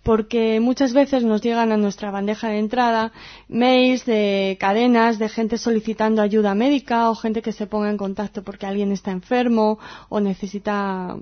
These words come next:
cualquier, cualquier solución médica. En este caso nos ha llegado, eh, Pablo Paniagua nos envía o nos reenvía un correo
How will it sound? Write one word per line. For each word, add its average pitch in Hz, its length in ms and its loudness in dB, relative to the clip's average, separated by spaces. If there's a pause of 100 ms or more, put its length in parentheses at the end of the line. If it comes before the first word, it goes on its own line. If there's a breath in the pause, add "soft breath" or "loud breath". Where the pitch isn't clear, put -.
(360)
cualquier, 185 480 -10 (340)
cualquier 196 320 -10
solución 190 480 -6
médica. 190 440 -4 (560 loud breath)
En - 140 0
este 233 200 2
caso 277 240 4
nos 226 200 4
ha 233 80 4
llegado, 226 320 4
eh, 196 420 0
Pablo 226 300 4
Paniagua 233 640 4
nos 214 220 0
envía 208 460 2
o 196 60 0
nos 190 240 0
reenvía 208 520 2 (300 loud breath)
un 262 180 2
correo 254 560 4